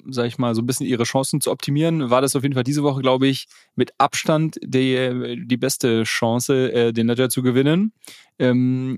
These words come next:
und ich glaube aber, dass wir nächste Woche wieder mehr Leute haben, die teilnehmen, weil, ähm, vielleicht, äh, machen wir das noch, bevor du sagst, wer gewonnen hat. Ähm, für nächste Woche, ähm, schauen wir ein bisschen in die Zukunft, denn wir werden ja an Silvester oder die Folge, die wir an Silvester, Neujahr ausstrahlen,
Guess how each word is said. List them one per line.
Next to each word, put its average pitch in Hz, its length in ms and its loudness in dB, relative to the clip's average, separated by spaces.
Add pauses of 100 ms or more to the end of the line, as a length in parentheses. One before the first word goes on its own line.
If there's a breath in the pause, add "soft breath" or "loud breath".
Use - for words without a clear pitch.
(160)
und 143 140 2
ich 139 140 0
glaube 151 360 2
aber, 165 120 2
dass 160 200 0
wir 147 160 2
nächste 160 320 -2
Woche 160 160 0
wieder 147 160 2
mehr 131 600 0
Leute 110 380 0
haben, 117 160 0
die 113 80 -2
teilnehmen, 131 340 0
weil, 120 320 0 (420)
ähm, 117 440 -2 (200)
vielleicht, - 760 -2
äh, - 120 -10 (320)
machen 135 260 2
wir 151 60 4
das 151 160 4
noch, 160 100 4
bevor 139 240 2
du 143 100 4
sagst, 135 240 0
wer 135 100 2
gewonnen 135 300 2
hat. 160 300 2
Ähm, 131 460 2
für 135 160 0
nächste 151 420 2
Woche, 175 480 2 (400 loud breath)
ähm, 131 420 2
schauen 160 160 4
wir 170 80 4
ein 165 40 -2
bisschen 170 180 2
in 156 40 2
die 143 80 0
Zukunft, 143 520 0
denn 127 140 2
wir 147 160 2
werden 143 300 2
ja 139 200 2
an 135 140 -2
Silvester 127 500 0
oder 113 240 -2 (320 loud breath)
die 120 80 -8
Folge, 131 220 0
die 120 120 0
wir 123 100 0
an 120 260 -2
Silvester, 120 420 -2
Neujahr 120 320 0
ausstrahlen, 123 580 0